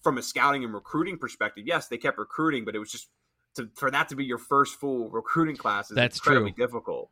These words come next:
Speaker 1: You
Speaker 2: Yeah.
Speaker 1: know, so, so that, I think that really kinda hurt them. You know, they brought in some decent transfers. I saw, I think Zach Coots got a touchdown last week, um, or at least against Hampton, I believe he did. So happy for him. But, uh, look, I think Buffalo's a solid squad.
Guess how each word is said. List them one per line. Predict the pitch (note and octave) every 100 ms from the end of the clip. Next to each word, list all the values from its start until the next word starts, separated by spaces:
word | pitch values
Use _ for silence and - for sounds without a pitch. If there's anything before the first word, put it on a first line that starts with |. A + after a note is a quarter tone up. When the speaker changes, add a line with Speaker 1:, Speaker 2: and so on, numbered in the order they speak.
| -
Speaker 1:
You | G#2
Speaker 2:
Yeah. | G2
Speaker 1:
know, | G2+ G#2+
so, | - A#2 G#2+ G2+ - - _ _
so | - A2+
that, | B2 B2+
I |
think | D3 C3
that | A#2+
really | A2+ A2+ A2
kinda | A#2+ G2+
hurt | G#2 G#2 -
them. | G#2 G#2
You | C3+
know, |
they | B2 C#3
brought | C3 B2
in | A#2
some | A#2 A2
decent | G#2+ G#2+ G#2
transfers. | - G#2 G2+ - G#2 F#2+ F#2+
I |
saw, | F2 C#3+ B2
I | -
think | -
Zach | - A2 -
Coots | -
got | - F#2
a |
touchdown | - F#2 - F2 F#2
last | F2+ -
week, | F2+ F2 -
um, | F2+ F#2 G2
or | G#2+
at |
least | A#2 - -
against | - F#2+
Hampton, | A#2 G#2 F2+
I | F2+
believe | - D#2 E2+
he |
did. | D#2 E2 -
So | - F#2 - - - -
happy | G#2 G2
for | G2+ F#2+
him. | G2 G2 -
But, | A2+ G#2+ -
uh, | A2+ G#2 G2+ - -
look, | F#3+ C#3
I | D#3+
think | F3+
Buffalo's | E3 D3 C#3+
a | B2
solid | - A#2+ A#2
squad. | - G#2 E2+